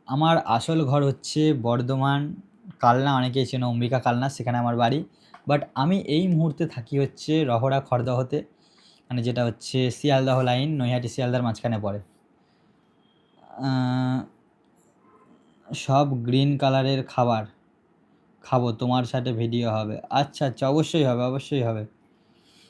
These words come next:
উম, রাকেশ রয়, হাই, হ্যালো রাকেশ। কৃষ্ণা, তোমার নাম কি? আমার নাম, আমার নাম হচ্ছে, আমার আসল নাম হচ্ছে দেবাংশু সাহা, ঠিক আছে?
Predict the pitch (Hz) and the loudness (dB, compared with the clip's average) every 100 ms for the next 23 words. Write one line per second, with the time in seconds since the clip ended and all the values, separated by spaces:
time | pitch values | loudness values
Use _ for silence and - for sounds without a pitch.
0 | _ - 123 123 120 123 123 123 156 147 | _ -8 -4 -2 -2 0 2 2 4 2
1 | 135 131 117 135 135 123 127 156 151 135 | 4 2 6 6 6 4 4 6 6 4
2 | 139 131 123 - _ _ _ _ _ _ | 2 -2 -4 -10 _ _ _ _ _ _
3 | _ _ _ _ _ _ - 143 139 147 | _ _ _ _ _ _ -4 -2 0 0
4 | 135 117 - 135 135 139 139 131 127 135 | 0 -2 -2 -2 0 0 0 0 2 2
5 | 120 117 104 - - - - - 139 156 | 0 -4 -8 -10 -20 -16 -16 -4 0 2
6 | 156 175 123 107 - - 147 156 143 147 | 4 4 4 -2 -8 -4 0 0 2 2
7 | 147 135 - 156 160 165 - _ - - | 0 -4 -4 0 0 -2 -8 _ -20 -20
8 | _ - 127 135 127 - 123 120 170 160 | _ -6 -2 -2 -4 -4 -4 0 2 2
9 | 147 143 151 135 113 117 143 143 - 160 | 2 0 0 -2 0 0 0 -2 -2 -2
10 | 165 - 127 107 101 107 160 151 - 110 | -4 0 2 2 -2 -2 -2 -2 -4 -8